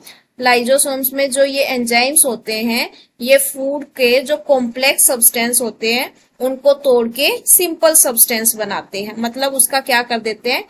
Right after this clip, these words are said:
डाइजेशन कर देते हैं, इसीलिए इनको डाइजेस्टिव बैग्स भी कहा जाता है। ये सभी एनिमल सेल में पाए जाते हैं except आरबीसी। प्लांट सेल में lysosomes नहीं होते हैं।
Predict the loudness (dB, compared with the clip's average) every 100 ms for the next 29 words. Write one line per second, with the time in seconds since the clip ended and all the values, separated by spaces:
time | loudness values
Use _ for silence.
0 | _ _ -2 4 4 4 0 0 -4 -4
1 | -6 -6 -8 -6 0 2 2 -2 -2 -2
2 | -2 -2 2 2 2 0 -2 0 0 -2
3 | 0 0 -2 -4 -6 -8 _ _ _ 0
4 | 2 2 0 -2 -4 -6 -10 -10 _ _
5 | -6 2 4 4 4 2 2 2 2 0
6 | 0 2 2 0 0 -4 -2 0 0 0
7 | -2 -4 -6 -4 -2 -2 -2 0 2 4
8 | 4 2 -6 -4 4 4 4 -2 0 0
9 | -2 -16 _ _ 0 4 6 6 4 2
10 | 2 0 2 2 2 2 2 0 0 0
11 | 0 _ _ -4 -2 0 -2 -4 -8 -8
12 | -8 -8 -16